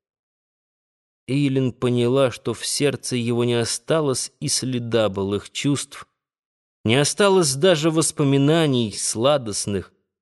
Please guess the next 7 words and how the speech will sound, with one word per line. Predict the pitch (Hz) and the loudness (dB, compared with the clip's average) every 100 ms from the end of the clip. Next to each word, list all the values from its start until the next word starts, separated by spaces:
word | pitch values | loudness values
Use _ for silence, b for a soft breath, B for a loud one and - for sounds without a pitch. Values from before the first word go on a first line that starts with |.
| _ | _
связующих | - 117 139 143 202 185 - 175 - | -6 0 2 2 2 0 -2 -4 -2
воспоминаний | 151 - - 139 139 139 156 143 123 117 - | -2 0 0 0 2 2 2 2 0 -2 -2
о | 120 | -4
тех | - 147 139 | -4 -4 -4
счастливых | - 123 104 123 131 120 101 101 | -4 -4 -4 -2 0 0 -2 -4
днях, | 104 135 156 - - | -2 0 0 -2 -10
часах, | - 110 - - 139 131 | -12 -10 -8 -2 -2 -2